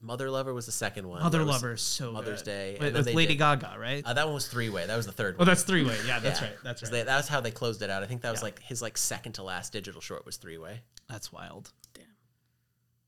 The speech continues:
Speaker 2: Yeah, different era. Uh, have you, are you still up on S N L?
Speaker 1: Uh, I watch it every, like, once. I, I don't watch it, like, live anymore. If, like, the clips come on YouTube, I'll usually take some time to,
Speaker 3: That's
Speaker 1: to
Speaker 3: fair.
Speaker 1: watch them in
Speaker 2: Yeah.
Speaker 1: general.
Speaker 2: I, I tend to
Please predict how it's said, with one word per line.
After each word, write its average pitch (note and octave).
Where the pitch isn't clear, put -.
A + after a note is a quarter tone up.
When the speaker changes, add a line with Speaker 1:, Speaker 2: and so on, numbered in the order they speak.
Speaker 2:
Yeah, -
different C#3
era. B2+
Uh, B2
have D3
you, F#3
are C#3+
you D#3
still E3+
up C#3
on D3
S C#3
N C#3
L? C#3+
Speaker 1:
Uh, D3
I F#3
watch C4
it C#4+
every, C#3+
like, G#2
once. G2+
I, C3+
I B2+
don't D3
watch A2+
it, G#2+
like, G#2
live F#2+
anymore. G#2
If, F#2+
like, G2+
the G#2+
clips -
come G#2
on F#2+
YouTube, F#2
I'll F#2
usually F#2+
take F#2+
some G2
time F2+
to, F2+
Speaker 3:
That's F2
Speaker 1:
to -
Speaker 3:
fair. F2
Speaker 1:
watch F2+
them F#2+
in C#3+
Speaker 2:
Yeah. A2+
Speaker 1:
general. G2+
Speaker 2:
I, D3
I D3+
tend D3+
to A#2